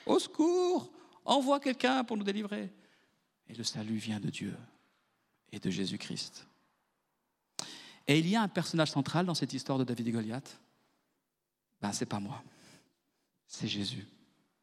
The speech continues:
c'est Dieu. Ça nous amène à réfléchir un petit peu plus sur nous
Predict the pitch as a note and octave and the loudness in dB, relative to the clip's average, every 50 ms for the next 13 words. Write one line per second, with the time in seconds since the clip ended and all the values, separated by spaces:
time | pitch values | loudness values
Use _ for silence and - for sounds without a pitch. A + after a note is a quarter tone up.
0 | _ _ _ - - - - A2+ - - G#2+ A2 - - - - _ _ _ _ | _ _ _ -14 -4 -2 0 0 0 0 -2 -2 -4 -8 -14 -20 _ _ _ _
1 | _ _ _ _ _ _ _ _ - - - - - - - - - _ _ _ | _ _ _ _ _ _ _ _ -20 -20 -20 -20 -20 -20 -20 -20 -20 _ _ _
2 | _ _ _ _ _ _ _ _ - - G3+ G#3+ A#3 G#3+ G#3 A#3 A3+ B3 A#3+ A3+ | _ _ _ _ _ _ _ _ 4 6 8 8 8 6 6 6 4 4 4 2
3 | G3 F3 G3 F#3 - G#3 - - - F#3+ E3+ E3 - - - E3+ D3+ - - F#3+ | 4 4 2 4 4 2 2 2 0 0 -2 -2 -2 -2 -2 -2 -2 0 -2 -2
4 | E3+ - - E3+ C#3+ C#3+ C#3+ E3 F3 | -2 -2 -4 -2 -2 0 0 0 -2